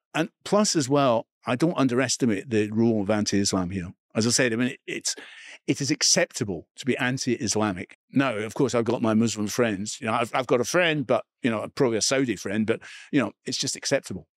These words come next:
And the nonsense which is just taught by so many of, uh, of the intellectual class. So I think we have a job to do. But the interesting thing about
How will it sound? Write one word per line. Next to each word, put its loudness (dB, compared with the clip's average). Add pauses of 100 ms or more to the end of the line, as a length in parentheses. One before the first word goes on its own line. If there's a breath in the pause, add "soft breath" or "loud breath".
(120)
And 2
the 4
nonsense 2
which -6
is -8
just -2
taught 2
by -2
so 0
many 2
of, -8
uh, -4
of -4
the -4
intellectual 0
class. -4 (340 loud breath)
So 4
I 0
think 0
we 6
have 6
a 4
job 0
to -4
do. 2 (320 loud breath)
But 4
the 4
interesting 4
thing 2
about 0